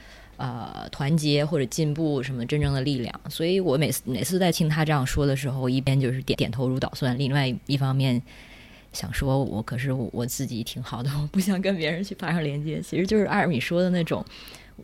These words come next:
我，我们在理念上好像是很左派的，但是当 when it comes to 你真正要做事情的时候，需要真的去和这些人群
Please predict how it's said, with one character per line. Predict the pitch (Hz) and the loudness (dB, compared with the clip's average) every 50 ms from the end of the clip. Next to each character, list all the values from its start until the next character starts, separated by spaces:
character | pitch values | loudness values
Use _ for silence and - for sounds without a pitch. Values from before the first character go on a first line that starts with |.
| - - | -12 -6
我， | 143 143 143 135 - | -2 0 0 0 0
我 | - 151 151 | 2 2 2
们 | 143 151 | 4 4
在 | 175 202 202 | 2 2 2
理 | 185 165 131 - | 2 2 2 2
念 | 147 175 196 180 165 | 4 4 4 4 4
上 | 151 165 151 143 131 123 - - | 4 2 0 0 -2 -6 -8 -10
好 | - - 131 | -8 -6 -4
像 | 127 - 151 147 147 | -2 -2 0 0 -2
是 | 135 - - 135 123 117 98 - - - - - - - - | -2 -2 -2 -2 -2 -4 -4 -8 -10 -16 -20 -20 -20 -18 -14
很 | - - 160 135 151 | -6 -2 0 0 2
左 | 147 - 147 131 | 2 0 0 0
派 | - - 190 185 175 156 | 0 -2 0 0 2 2
的， | 151 143 127 127 113 | 2 2 0 0 0
但 | - 156 160 165 | 0 -2 -2 -2
是 | 147 - 156 147 | -2 -2 -2 -2
当 | 131 127 147 156 160 165 160 - - - - - - | -2 0 -2 -2 0 -2 -4 -6 -8 -16 -20 -16 -8
when | - 160 160 160 | -4 -2 -2 -2
it | 151 | -2
comes | 139 160 151 156 - | -2 -2 -2 -2 -2
to | - 156 | -2 -2
你 | 139 131 | -2 -2
真 | 123 - 170 | 0 2 2
正 | 180 175 | 4 4
要 | 170 151 | 2 2
做 | - - 185 175 | 0 2 2 2
事 | 160 - - 220 | 2 2 2 0
情 | 185 - 170 | 0 0 0
的 | - - | 0 -2
时 | 135 - - | -4 -6 -8
候， | 127 131 - - - - - - - - - | -8 -10 -10 -12 -14 -18 -20 -20 -20 -18 -12
需 | - - | -4 -2
要 | 185 190 175 156 | 0 2 2 0
真 | - - 196 | 0 0 0
的 | 196 175 | 0 0
去 | - - - 196 170 135 110 | 0 0 0 2 2 2 0
和 | - - - 147 | -2 -4 -4 0
这 | 147 175 170 | 0 2 2
些 | 147 170 | 2 2
人 | 151 147 143 127 131 | 2 2 0 0 -2
群 | 139 - - - 127 120 117 117 113 | -4 -4 -4 -2 -2 -2 -2 -2 -4